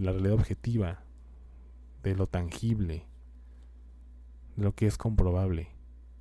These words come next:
porque tú no te sientes cómodo o cómoda. La vida es dura, y ni modo, todos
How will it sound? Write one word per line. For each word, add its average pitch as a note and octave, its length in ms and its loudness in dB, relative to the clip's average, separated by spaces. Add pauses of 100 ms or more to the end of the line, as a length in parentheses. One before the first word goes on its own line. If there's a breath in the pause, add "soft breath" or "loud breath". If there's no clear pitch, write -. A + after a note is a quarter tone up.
(1000)
porque - 240 4
tú - 240 4
no G2 140 0
te G2 100 -4
sientes - 340 -8
cómodo E2 440 -8
o F2+ 120 0
cómoda. - 480 -10 (2000)
La G2 100 4
vida G#2+ 220 8
es A2+ 80 4
dura, A2 280 4 (1300)
y A2+ 100 4
ni E2+ 120 2
modo, F#2 340 2 (460)
todos A2+ 500 6